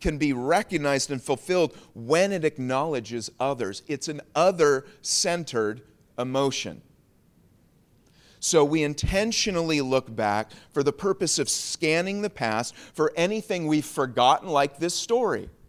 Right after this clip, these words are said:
A good thing was done for the king five years ago. Five years, his life was saved. Don't think it's not possible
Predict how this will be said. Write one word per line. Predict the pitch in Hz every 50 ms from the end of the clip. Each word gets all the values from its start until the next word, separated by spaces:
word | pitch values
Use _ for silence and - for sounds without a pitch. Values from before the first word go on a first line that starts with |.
| _ _ _ _ _ _ _ _ _ _ _ _ _ _ _ _ _ _ _ _ _ _ _ _ _ - - -
A | 175 170
good | 151 135 120 156 196 226 240 214
thing | 196 - 208 190 190 190 196
was | 190 175 139 127
done | 113 175 180 190 196 180
for | - - 170
the | 160 190
king | 180 - - - 233 226 180 139 127 135 156 175 - _ - - _
five | - - - - - 214 180 180 196 214 214 214 220 214 180 - -
years | 175 170 220 247 277 320 330 277 233
ago. | 220 170 123 127 113 92 85 - - _ _ _ _ _ _ _ _ _ _ _ _ _ _ _ _ _ _ _ _ _ _ _ _ -
Five | _ - - - - - 202 190 226 233 247 262 269 262 202
years, | 220 247 262 262 226 170 -
his | - 254 240 233 208
life | 233 226 220 233 269 277 269 - -
was | 220 254 202 -
saved. | - - 202 151 123 107 85 67 - - - - _ _ _ _ _ _ _ _ _ _ _ _ _ _ _ _ _ _ _ _ - 147
Don't | 143 185 220 254 247 -
think | - 240 240 240
it's | 240 226 - -
not | 233 226 233 240 - -
possible | - - 247 247 277 254 - - 190 160 120 127 120 131 151 202 -